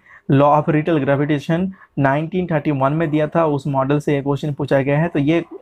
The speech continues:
basically मै-, अ, कैलकुलेशन है। तो इन्होंने जो डेवलप किया था फॉर्मूला, अगर फॉर्मूला में ये वैल्यू पुट करेंगे तो ब-, अ, obviously क्वेश्चन का जो है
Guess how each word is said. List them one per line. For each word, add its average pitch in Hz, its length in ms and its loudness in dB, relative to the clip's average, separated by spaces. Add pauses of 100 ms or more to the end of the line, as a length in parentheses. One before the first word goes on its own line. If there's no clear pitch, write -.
(120)
basically 165 420 4
मै-, 143 140 0
अ, 147 140 -2
कैलकुलेशन 175 580 0
है। 214 180 -2 (360)
तो 175 120 6
इन्होंने 208 300 4
जो 190 340 4
डेवलप 160 520 2
किया 160 140 2
था 156 80 0
फॉर्मूला, 131 440 0
अगर 151 260 2
फॉर्मूला 143 460 0
में 143 140 -2
ये 127 140 0
वैल्यू 135 300 0
पुट 151 220 -2
करेंगे 170 340 0
तो 170 140 0
ब-, 131 80 2
अ, 131 360 2
obviously 143 540 0
क्वेश्चन 143 420 -4
का 143 140 0
जो 135 140 0
है 185 260 2